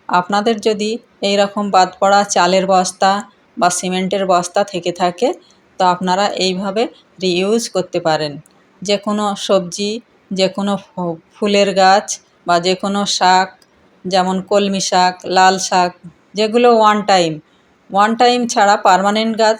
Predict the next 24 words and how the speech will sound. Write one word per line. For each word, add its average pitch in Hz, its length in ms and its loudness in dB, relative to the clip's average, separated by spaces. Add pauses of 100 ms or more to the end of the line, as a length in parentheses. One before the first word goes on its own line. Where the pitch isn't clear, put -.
(140)
এই 196 160 -2
বস্তায় 185 400 2
বসানো 180 420 -2
যাবে 156 260 -2
না, 143 120 -14 (540)
কারণ 185 240 0 (460)
বস্তাটা 190 540 0 (440)
একবারই 190 560 2
ইউজ 214 200 -2 (120)
করা 220 260 4
যাবে, 220 220 2 (260)
দ্বিতীয়বার 220 640 0 (200)
আর 226 100 2 (360)
একে 196 360 -4 (160)
ইউজ 202 300 -2
করা 196 280 2
যাবে 170 320 0
না। 143 120 -10 (400)
সেই 185 240 -4
জন্য 214 240 -2 (140)
আমরা 208 220 0 (1120)
যেগুলো 196 440 0 (100)
ওয়ান 202 240 4
টাইম 240 280 4